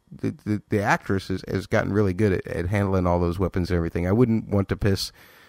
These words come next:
uh, uh, Sarah Lance or the, uh, Katie Lots <laughs> off, given what they can do with those pipes and stuff.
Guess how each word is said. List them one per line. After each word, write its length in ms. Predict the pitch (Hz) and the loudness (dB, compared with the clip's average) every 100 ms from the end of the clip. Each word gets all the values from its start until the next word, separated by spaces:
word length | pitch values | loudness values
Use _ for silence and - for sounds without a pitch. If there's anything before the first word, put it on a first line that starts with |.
| _ _ - | _ _ 0
uh, 400 | 98 98 92 90 - _ _ - | 4 4 2 0 -6 _ _ -8
uh, 200 | - - - | -6 -4 -6
Sarah 340 | - 113 110 | 0 2 4
Lance 260 | 101 98 - - | 4 2 0 0
or 540 | 120 127 123 104 92 - | 2 4 4 4 0 -2
the, 140 | 98 - - - | -4 -4 -14 -12
uh, 340 | - 95 90 - - | -2 0 0 -2 -8
Katie 280 | - 107 98 | 0 2 4
Lots 440 | 95 95 92 - - | 2 0 0 -4 -4
<laughs> 60 | |
off, 420 | - 101 90 - - - 113 | 2 4 2 -2 -10 -16 -6
given 300 | 123 120 110 | -2 0 2
what 160 | 110 110 | 2 2
they 120 | 107 | 0
can 160 | 104 104 | 0 0
do 160 | 107 | 2
with 140 | 104 104 | 2 2
those 180 | 98 95 | 0 0
pipes 380 | 107 110 - | 0 -2 -2
and 100 | 92 | -6
stuff. 320 | 87 - 85 | -4 -2 -4